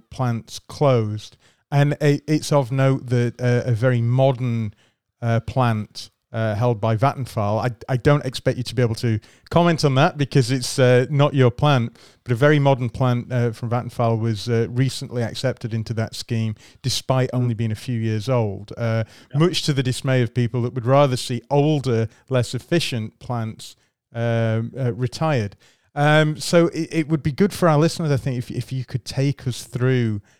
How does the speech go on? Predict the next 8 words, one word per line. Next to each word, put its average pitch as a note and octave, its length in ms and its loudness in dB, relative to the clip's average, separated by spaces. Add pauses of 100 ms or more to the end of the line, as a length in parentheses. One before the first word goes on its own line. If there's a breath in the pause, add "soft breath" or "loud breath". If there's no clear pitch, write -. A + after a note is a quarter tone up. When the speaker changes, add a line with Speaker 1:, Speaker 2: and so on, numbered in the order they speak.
(240 soft breath)
Speaker 1:
that C3+ 280 -2
process, C3 960 -2
um, A2+ 640 -4
that, A#2+ 220 -6
that B2 220 -6
the B2 60 -6
Germans, C#3 800 -2
uh, A2 240 -4